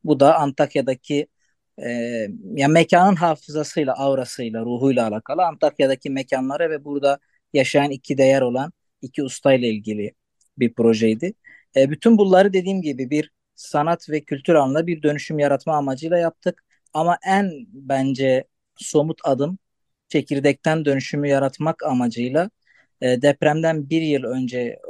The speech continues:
e, kurduğumuz Hatay Gençlik ve Çocuk Orkestrası ve Korosuydu.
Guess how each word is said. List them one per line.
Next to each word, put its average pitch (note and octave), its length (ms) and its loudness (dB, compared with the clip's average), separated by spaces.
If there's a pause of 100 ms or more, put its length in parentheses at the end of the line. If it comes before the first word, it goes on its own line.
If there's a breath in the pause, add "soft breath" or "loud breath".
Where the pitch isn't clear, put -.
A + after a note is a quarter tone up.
e, B2 200 -4 (260)
kurduğumuz C3 600 2
Hatay D3 400 4
Gençlik C3+ 440 -4
ve C#3+ 80 0
Çocuk C#3+ 320 -4
Orkestrası C3 680 -2
ve D#3 120 2
Korosuydu. A2 640 -2